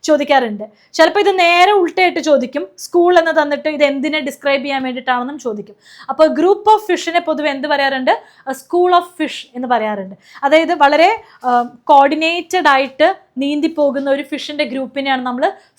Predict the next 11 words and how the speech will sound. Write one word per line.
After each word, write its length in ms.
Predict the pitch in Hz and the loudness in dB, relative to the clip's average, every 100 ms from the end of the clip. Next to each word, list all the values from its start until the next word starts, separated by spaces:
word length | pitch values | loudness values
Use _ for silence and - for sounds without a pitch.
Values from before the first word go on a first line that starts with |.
| - | -10
school 300 | 349 349 339 330 | -2 0 2 -2
of 60 | 330 | -4
fish 200 | 294 - - - | -8 -8 -14 -8
എന്ന് 120 | 247 233 | -6 -4
പറയുന്നത്. 360 | 214 190 185 196 214 | -4 -6 -14 -16 -10
ഓക്കെ, 160 | 214 381 - _ _ _ _ _ _ _ _ 330 | -6 -6 -6 _ _ _ _ _ _ _ _ -6
നമുക്ക് 240 | 320 403 370 - _ 277 | 0 2 0 -4 _ -4
മറ്റൊരു 300 | 285 339 320 - _ 320 | 0 -2 -2 -8 _ 2
കമന്റ് 220 | 359 339 | 2 4
ചെയ്യാൻ 160 | 359 349 | 4 2
മറക്കേണ്ട 300 | 349 349 | 0 0